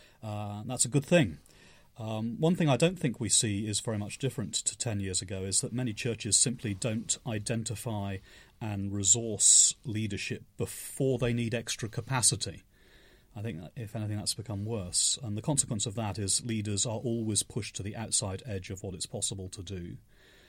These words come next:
And when you don't have margins in your life, then what goes is, uh, your worship life, your prayer life, um, your, uh, walking with the Lord in the scriptures, your fasting, uh, your wisdom,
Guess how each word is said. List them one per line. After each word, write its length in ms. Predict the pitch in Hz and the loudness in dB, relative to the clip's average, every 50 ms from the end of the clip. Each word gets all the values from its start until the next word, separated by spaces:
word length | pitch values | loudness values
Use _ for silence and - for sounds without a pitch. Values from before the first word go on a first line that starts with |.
| - - - - - | -20 -20 -20 -10 -6
And 140 | 123 110 113 | -4 -4 -2
when 100 | 117 120 | -2 -2
you 80 | 120 | 0
don't 180 | - 139 135 - | 0 0 0 0
have 200 | 110 123 110 107 | -2 -4 -4 -2
margins 640 | 117 120 131 127 127 117 - - 95 95 95 - | 0 0 2 2 0 0 -2 -2 -2 -2 -2 -2
in 80 | 101 90 | -2 -4
your 120 | 92 87 | -6 -6
life, 300 | 90 90 87 95 104 - | -6 -8 -8 -8 -10 -10
then 160 | - 117 98 90 | -8 -8 -8 -8
what 160 | 98 95 95 | -8 -10 -8
goes 380 | - 104 101 104 104 95 - | -6 -6 -4 -4 -2 -2 -4
is, 400 | 95 82 80 - - - - - - - - - - - - - | -4 -2 0 2 4 4 4 2 0 -4 -14 -20 -20 -20 -16 -14
uh, 220 | - 85 85 87 | -12 -12 -10 -10
your 180 | - 104 87 85 73 | -10 -10 -10 -10 -4
worship 320 | 92 117 127 - - 90 - | -2 0 0 0 -2 -2 -4
life, 320 | 135 135 139 120 - - - | -4 -2 -4 -4 -8 -10 -14
your 100 | 82 - | -14 -14
prayer 300 | - - 127 123 123 120 | -8 -2 0 2 2 4
life, 500 | 123 127 123 120 120 - - - - - - - - - - - - _ _ | 4 2 2 2 0 -2 -6 -8 -10 -12 -16 -20 -20 -20 -20 -20 -20 _ _
um, 460 | - 92 85 82 82 82 82 85 90 - - - - - | -12 -10 -10 -10 -10 -10 -10 -12 -12 -14 -18 -20 -16 -12
your, 340 | 101 92 82 80 82 80 - - - - - - - | -10 -10 -10 -10 -12 -14 -14 -16 -20 -20 -20 -20 -18
uh, 100 | - 104 - | -16 -12 -6
walking 360 | 107 117 123 - - 123 120 | -4 -2 0 0 2 2 2
with 120 | 120 120 | 2 2
the 80 | - 120 | 0 0
Lord 380 | 113 120 123 127 127 120 117 | 2 2 4 4 4 4 2
in 260 | - - 139 104 98 92 | 0 -2 -2 -2 0 2
the 60 | 90 | 6
scriptures, 800 | - - - - - 113 110 - - 117 107 107 101 - - | 6 6 6 4 2 -2 -4 -2 -2 0 0 0 0 -2 -4
your 40 | 92 - | -8 -10
fasting, 920 | - - - 131 127 120 113 - - - - 120 113 107 104 107 104 107 - - - - - - - - | -8 -4 0 0 2 4 6 8 8 6 6 2 0 0 0 -2 -2 -4 -8 -16 -20 -20 -20 -20 -20 -16
uh, 120 | 101 95 95 | -12 -10 -8
your 280 | 107 101 98 95 92 | -8 -6 -6 -6 -6
wisdom, 800 | 92 98 117 120 117 - - - - 113 110 110 107 110 110 | -2 0 4 8 10 10 10 8 6 4 4 4 2 0 0